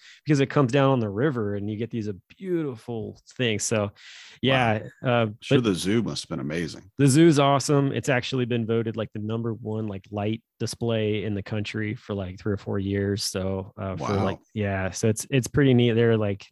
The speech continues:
Speaker 1: thousands upon thousands of lights. They actually start putting them up in, like, July,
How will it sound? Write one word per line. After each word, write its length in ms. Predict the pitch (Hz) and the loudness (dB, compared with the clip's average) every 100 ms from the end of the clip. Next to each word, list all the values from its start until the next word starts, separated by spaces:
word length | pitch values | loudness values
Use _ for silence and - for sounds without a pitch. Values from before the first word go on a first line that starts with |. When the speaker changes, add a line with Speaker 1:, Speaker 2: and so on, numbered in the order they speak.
| _ _ _ | _ _ _
Speaker 1:
thousands 480 | 131 110 110 107 101 | -2 0 -2 -2 -6
upon 260 | - 107 104 | -6 -6 -6
thousands 480 | 101 98 95 98 95 | -6 -6 -6 -8 -8
of 120 | 92 | -6
lights. 380 | 98 95 98 - | -4 -2 -4 -2
They 80 | 110 | -2
actually 180 | - | 0
start 200 | 107 110 | -2 0
putting 200 | - 107 | 0 0
them 140 | 101 98 | -2 -4
up 100 | 98 | -6
in, 80 | 98 | -8
like, 180 | 90 | -8
July, 580 | - 98 87 90 95 104 | -4 -4 -4 -6 -4 -6